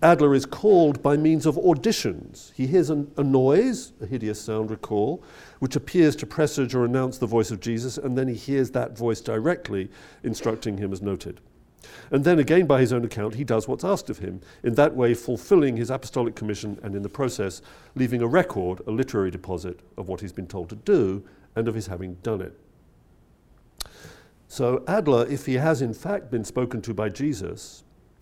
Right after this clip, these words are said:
and in a fashion typical of apostles, Adler's record of his own call and commission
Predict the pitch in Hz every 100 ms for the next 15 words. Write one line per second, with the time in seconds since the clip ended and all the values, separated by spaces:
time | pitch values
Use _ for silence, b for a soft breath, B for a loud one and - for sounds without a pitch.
0 | - 113 107 107 123 104 107 - 147 -
1 | 117 104 107 156 - 107 101 B B B
2 | B - 151 143 123 127 147 147 123 113
3 | 131 139 135 131 120 110 117 113 - 113